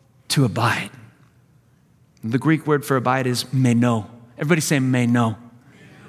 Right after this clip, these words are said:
Meno. It means to live, to remain, to stay. I like this one,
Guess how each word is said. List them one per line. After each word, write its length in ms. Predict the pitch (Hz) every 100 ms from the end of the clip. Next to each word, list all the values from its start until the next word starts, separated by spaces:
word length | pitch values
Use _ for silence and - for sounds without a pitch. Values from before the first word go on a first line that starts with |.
| -
Meno. 520 | 107 117 113 120 120 - - - - - - _
It 100 | 127
means 420 | 160 170 - 165
to 80 | 165
live, 800 | 139 147 175 196 226 226 - - - - - _ -
to 160 | -
remain, 1080 | 151 139 147 156 165 185 196 220 220 - - - - _ _
to 140 | -
stay. 960 | 131 - - 147 147 156 175 190 226 220 - - - _ _ _ _ _ _ -
I 60 |
like 180 | 120 123
this 200 | 127 120
one, 220 | 117 131